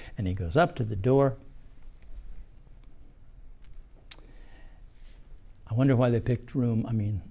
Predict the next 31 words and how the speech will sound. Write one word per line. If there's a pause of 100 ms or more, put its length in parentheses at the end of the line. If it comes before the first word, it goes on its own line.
(460)
three
oh
three. (120)
Usually
when
a
filmmaker
puts
a
number
like
that,
it
has
significance. (760)
Maybe
it's
Trinity's, (340)
you
know, (640)
two
Trinities,
I
don't (840)
know.
<clears throat> (160)
But
the
phone
is
ringing,